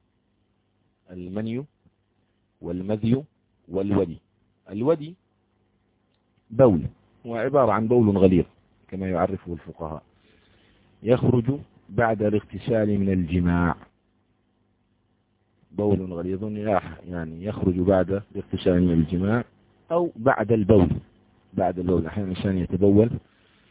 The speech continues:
فيجد أن شريطا قد علق، هذا يسمى الودي، وهذا أيضا يجب فيه الوضوء ولا يجب فيه الغسل. وضحت الأقسام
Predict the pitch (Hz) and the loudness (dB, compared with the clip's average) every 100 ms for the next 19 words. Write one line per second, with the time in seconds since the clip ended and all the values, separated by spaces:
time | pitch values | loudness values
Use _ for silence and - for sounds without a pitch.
0 | _ _ 95 95 90 98 101 87 98 95 | _ _ -8 -4 0 2 0 0 -8 -6
1 | - 98 104 95 87 85 82 92 90 85 | -4 0 0 0 -4 -8 -4 -2 -2 -6
2 | 92 90 _ _ _ _ _ _ _ - | -8 -14 _ _ _ _ _ _ _ -6
3 | 123 110 98 107 101 98 107 - - 92 | 0 2 2 0 2 2 0 -4 -12 -4
4 | 90 80 107 131 113 104 110 101 107 113 | -2 -2 -2 0 0 2 2 2 4 4
5 | 92 92 101 87 107 - _ _ _ _ | 4 0 0 0 -2 -6 _ _ _ _
6 | _ _ - 95 95 107 117 92 95 95 | _ _ -6 -2 0 0 -2 0 2 2
7 | 90 85 85 85 76 71 76 64 - - | 2 2 0 0 -2 -2 -4 -6 -10 -10
8 | 120 104 98 95 - 101 95 | -8 -8 -8 -10 -10 -8 -6